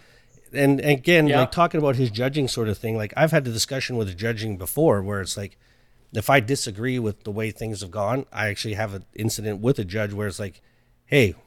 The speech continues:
Speaker 1: why did this guy beat mine? Because I just came from this event. I was judged to this standard by this actual judging organization.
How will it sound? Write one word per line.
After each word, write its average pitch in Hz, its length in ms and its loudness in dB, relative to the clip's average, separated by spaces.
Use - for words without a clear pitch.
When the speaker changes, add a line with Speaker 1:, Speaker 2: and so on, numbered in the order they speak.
Speaker 1:
why 127 260 2
did 123 360 -4
this 113 220 -4
guy 113 180 -2
beat 110 220 -8
mine? 104 320 -6
Because 104 240 -2
I 117 100 4
just 131 200 -4
came 135 160 -4
from 113 160 -6
this 107 200 -4
event. 107 300 -6
I 107 100 -6
was 104 160 -6
judged 104 360 -8
to 113 80 -6
this 123 200 0
standard 110 460 -6
by 98 180 -4
this 92 500 0
actual 113 340 -4
judging 127 360 -2
organization. 92 680 -8